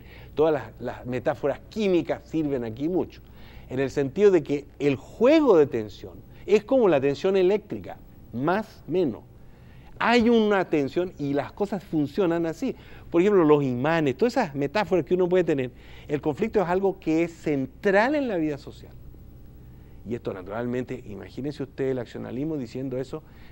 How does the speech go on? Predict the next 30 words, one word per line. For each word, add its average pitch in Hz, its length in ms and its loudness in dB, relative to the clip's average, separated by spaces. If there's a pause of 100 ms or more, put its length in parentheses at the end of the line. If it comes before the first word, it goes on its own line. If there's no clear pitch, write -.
(120)
en 92 100 -14
los 101 80 -14
años 139 240 -4
sesenta, 156 520 -4
cuando 101 240 -8
todo 147 140 0
el 175 60 2
mundo 160 280 0
creía 127 380 -2
que 131 140 -6
era 143 180 -6 (300)
hermano 127 480 -2
del 110 200 0
otro 143 440 4
y 104 40 -2
que 104 80 -6
estábamos 135 540 -6
todos 143 200 -2
en 131 60 -2
la 117 60 -4
misma 127 260 -4
sociedad, 110 460 -8
que 139 80 -4
no 117 80 -6
había 131 220 -4
conflicto 160 600 -4
y 135 40 -2
que 120 60 -6
estaba 139 300 2
todo, 190 340 2